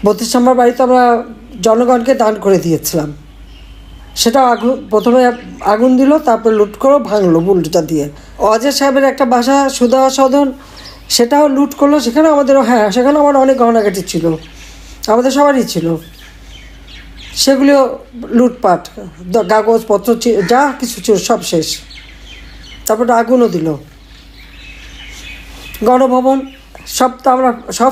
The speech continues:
ফেলে দিয়েই তো চলে এসেছি, তো সেই গহনাগাটিগুলি দেখায় না কেন? সেগুলি কার পকেটে গেল? শুনছিলাম যে ইউনূস সাহেবের বড় মেয়ে নাকি এসেছিল, অনেক নাকি হীরার গহনা নিয়ে গেছে, তাহলে কি এগুলি আমাদেরগুলি নিয়ে গেল নাকি? ইউনূস তো নিজেও ঢুকেছিল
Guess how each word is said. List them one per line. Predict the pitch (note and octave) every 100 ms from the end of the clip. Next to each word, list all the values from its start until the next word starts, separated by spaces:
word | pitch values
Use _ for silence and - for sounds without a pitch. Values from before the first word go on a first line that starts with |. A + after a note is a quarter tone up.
| C4
ফেলে | B3+ B3+
দিয়েই | A#3 C#4+ D4+
তো | D4+
চলে | C4+ A3
এসেছি, | F3 - E3 E3 D3+ D3+ - - - - - - -
তো | A#3
সেই | C#4 C4+
গহনাগাটিগুলি | C4+ D4 D4 D4 C4+ C4+
দেখায় | A#3+ G3+ G#3
না | E3+
কেন? | D#3+ E3+ D#3 D#3 - - - - - - - -
সেগুলি | A#3+ B3+
কার | B3+ B3 A#3+
পকেটে | A#3+ G#3+ F#3+
গেল? | F3 D#3 C#3+ - - - - - - - - - - - - - - - - -
শুনছিলাম | - B3 A#3+ B3+ A#3+
যে | A#3 A#3
ইউনূস | A#3 A3+ A#3
সাহেবের | B3 B3
বড় | A3 A3 A3+
মেয়ে | A#3 A3+
নাকি | A#3 B3+
এসেছিল, | A#3+ C4 B3+ D4
অনেক | D#4+ G#3+ G3+ G#3+ A#3
নাকি | A#3 A3
হীরার | A3+ G#3+ G#3
গহনা | F#3 G3 A3 G#3
নিয়ে | G3 D#3+
গেছে, | E3+ E3+ E3+ - - - - - - -
তাহলে | A#3+ B3
কি | A#3+
এগুলি | A#3 B3
আমাদেরগুলি | G3+ A#3 C4+ B3 C#4+ C#4+
নিয়ে | C4 C#4+ C#4
গেল | B3 G#3+
নাকি? | F#3 D#3 -
ইউনূস | D#3+ F#3 A3 A3
তো | B3
নিজেও | A#3 A#3+ C#4
ঢুকেছিল | B3 B3 A#3+ A#3 F#3+